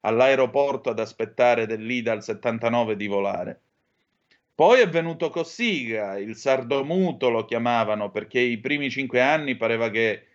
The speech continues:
nemmeno ci fosse, poi cominciò a picconare. Poi è venuto Scalfaro, che ci ha dimostrato che si possono fare i ribaltoni, promettendo una cosa e facendone un'altra,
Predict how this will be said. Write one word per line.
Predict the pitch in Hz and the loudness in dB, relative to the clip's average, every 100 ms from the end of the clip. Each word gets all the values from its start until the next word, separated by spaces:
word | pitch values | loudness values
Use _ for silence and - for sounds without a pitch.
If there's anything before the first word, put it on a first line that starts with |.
| _ | _
nemmeno | - 131 147 160 143 | -8 -4 0 0 0
ci | - 175 | -4 0
fosse, | 160 151 139 127 | 4 4 2 -4
poi | 120 127 | -2 -2
cominciò | 120 120 113 120 | -2 -4 -2 -2
a | 113 | -2
picconare. | 110 - 113 107 101 95 92 92 _ _ _ _ _ | -8 -8 -4 -2 -2 -4 -6 -10 _ _ _ _ _
Poi | _ 98 | _ -4
è | 104 | -2
venuto | 107 107 101 | -2 -2 -2
Scalfaro, | 107 - 165 170 143 117 101 | -4 4 6 6 4 -4 -8
che | 95 | -8
ci | 101 113 | -10 -8
ha | |
dimostrato | 101 110 104 113 117 113 104 | -8 -8 -8 0 0 0 -4
che | 107 | -6
si | 107 | -6
possono | 107 104 110 107 | -6 -6 -4 -2
fare | 110 110 110 | 2 4 4
i | 107 | 0
ribaltoni, | 110 98 110 107 156 151 127 104 | -4 0 0 4 6 6 4 -4
promettendo | - 107 107 - 113 113 | -6 -8 -6 -6 -4 -4
una | 110 | -6
cosa | 107 120 120 110 117 101 - _ | 0 4 4 2 -2 -4 -10 _
e | - 113 | -8 -4
facendone | 123 113 127 120 113 | -4 0 0 0 -2
un'altra, | 120 175 196 143 113 120 110 | 0 2 2 2 -2 -6 -8